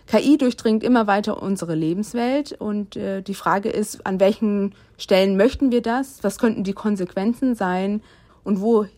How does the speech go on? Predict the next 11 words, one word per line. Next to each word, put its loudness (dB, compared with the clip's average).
hilft 2
künstliche -4
Intelligenz -10
auch? -10
Die -6
künstliche 2
Intelligenz -2
wird -4
ja -4
entwickelt, 0
um -2